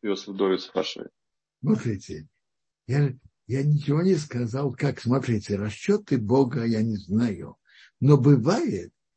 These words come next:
Speaker 2: я только говорю по линии Рамбана,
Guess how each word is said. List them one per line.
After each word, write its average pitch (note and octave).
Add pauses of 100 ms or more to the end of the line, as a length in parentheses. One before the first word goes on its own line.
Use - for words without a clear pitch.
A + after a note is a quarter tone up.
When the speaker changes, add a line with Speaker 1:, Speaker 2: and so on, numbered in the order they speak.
Speaker 2:
я C#3
только F#3
говорю C#3+
по A#2+
линии C3+
Рамбана, B2